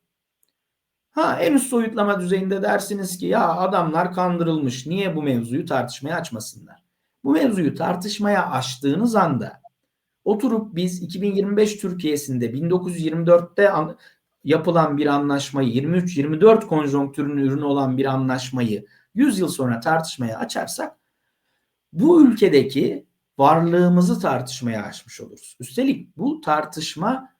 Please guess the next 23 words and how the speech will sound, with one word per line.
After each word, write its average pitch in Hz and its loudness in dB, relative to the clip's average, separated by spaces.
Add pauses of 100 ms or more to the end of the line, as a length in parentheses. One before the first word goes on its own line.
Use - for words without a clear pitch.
sadece 220 0
bu 226 -2
ülkedeki 185 0
Türklere 202 2
dair 180 2
bir 165 -6
tartışma 147 -8
değildir. 247 -2 (380)
Bu 226 0
ülkedeki 233 -2
Kürtlere 175 -4
dair 147 4
de 104 -10
bir - -16
tartışmadır. - -20 (720)
Bu 175 0
nedenle 269 2 (1300)
Lozan'ın 175 2 (400)
tüm 285 -2
bu 233 0
sürecin 185 0
merkezine 175 -2
yerleşmesi 170 -2